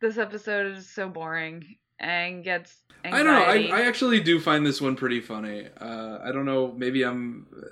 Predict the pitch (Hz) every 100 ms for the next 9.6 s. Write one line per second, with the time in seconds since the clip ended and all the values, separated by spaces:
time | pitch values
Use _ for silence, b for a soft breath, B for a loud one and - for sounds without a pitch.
0 | - b b b b b _ - 127 131
1 | 131 127 - 127 127 123 113 113 - 117
2 | 123 117 110 135 135 135 131 131 131 156
3 | 156 135 131 143 151 143 143 139 123 -
4 | - - 117 113 143 123 113 127 127 139
5 | 135 - 131 139 143 147 139 139 147 151
6 | 151 156 156 123 120 120 113 - 113 113
7 | - 117 117 117 120 127 131 - B B
8 | B B - 143 143 156 143 - - _
9 | _ _ _ - 170 156